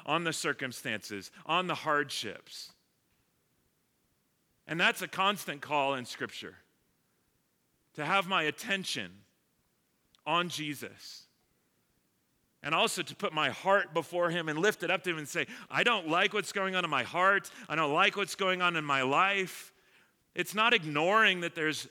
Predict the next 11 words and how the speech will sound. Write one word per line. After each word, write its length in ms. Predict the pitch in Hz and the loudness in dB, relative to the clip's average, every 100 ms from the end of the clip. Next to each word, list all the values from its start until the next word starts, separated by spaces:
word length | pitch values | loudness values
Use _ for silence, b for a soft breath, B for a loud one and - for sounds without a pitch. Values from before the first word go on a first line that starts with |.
| 117 | -4
difficult 460 | 175 180 165 139 | -4 -2 -4 -6
things. 400 | - 202 208 156 | -2 0 0 0
It's 120 | 165 175 | -6 -6
just 180 | 180 | -6
saying, 400 | - 185 175 170 - B B B | -4 0 2 0 -6 B B B
"I'm 220 | 170 240 | 0 2
gonna 180 | 233 180 | 2 2
take 640 | 156 - 185 214 220 - - B 147 | 0 -2 2 2 2 -4 -16 B -2
the 100 | 165 | 0
difficult 480 | 196 208 202 175 | 0 0 -2 -4
things 600 | - 180 180 208 226 - | -4 -2 -2 -2 -8 -12